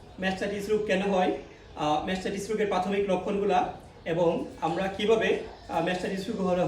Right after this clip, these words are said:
রোগ হলে কিভাবে প্রাথমিক চিকিৎসা, চিকিৎসা দিব সে বিষয়ে কথা বলবো। এর আগে বলে রাখছি, যারা আমার Facebook থেকে দেখছেন অবশ্যই ভিডিওটি বেশি বেশি করে শেয়ার করে দিবেন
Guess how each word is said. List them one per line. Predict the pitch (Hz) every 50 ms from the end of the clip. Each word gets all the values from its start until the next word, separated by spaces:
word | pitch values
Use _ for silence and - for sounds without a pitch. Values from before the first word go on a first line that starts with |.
| 175 175 -
রোগ | 165 175 190 175
হলে | 175 180 180 180 175 - -
কিভাবে | 208 208 196 202 175
প্রাথমিক | 156 - 170 165 190 196 196 185 -
চিকিৎসা, | - 175 160 165 - 190 160 160 156 - - - -
চিকিৎসা | - 190 160 175 - 196
দিব | 190 185 160 - 262 - - - - - - - -
সে | - - 220 202
বিষয়ে | 185 175 175 190 180
কথা | - 170 - 180
বলবো। | 165 156 - - - - - - - - - - -
এর | 175 175 196
আগে | 208 196 208
বলে | 202 208 202
রাখছি, | 202 202 202 220
যারা | 208 196 185 185
আমার | 185 190 -
Facebook | - 208 196 190 202 -
থেকে | 240 208 196
দেখছেন | 196 196 196 - 233 214
অবশ্যই | 185 180 185 - - 220 214
ভিডিওটি | 202 - 190 180 185 - 208
বেশি | 202 185 180 -
বেশি | 208 208 202 202
করে | 202 190
শেয়ার | - - 190 190 190
করে | 202 196 190
দিবেন | 196 196 208 208 -